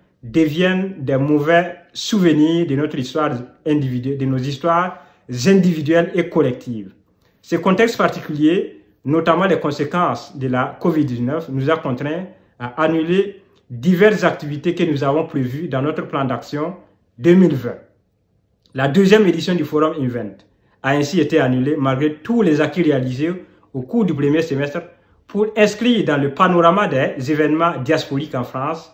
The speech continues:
le Forum Invent. Néanmoins, nous sommes restés modestement dynamiques. Nous avons pu,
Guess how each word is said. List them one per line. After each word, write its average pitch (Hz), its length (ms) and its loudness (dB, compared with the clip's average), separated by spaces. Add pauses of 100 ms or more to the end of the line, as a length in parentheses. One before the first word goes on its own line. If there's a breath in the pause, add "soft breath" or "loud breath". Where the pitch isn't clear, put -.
le 123 120 -2
Forum 147 380 0
Invent. 127 360 -4 (760)
Néanmoins, 190 600 4 (240)
nous 165 100 -2
sommes 202 240 0
restés 190 480 0
modestement 170 640 2
dynamiques. 143 640 -2 (380)
Nous 139 180 -2
avons 160 220 4
pu, 185 320 -6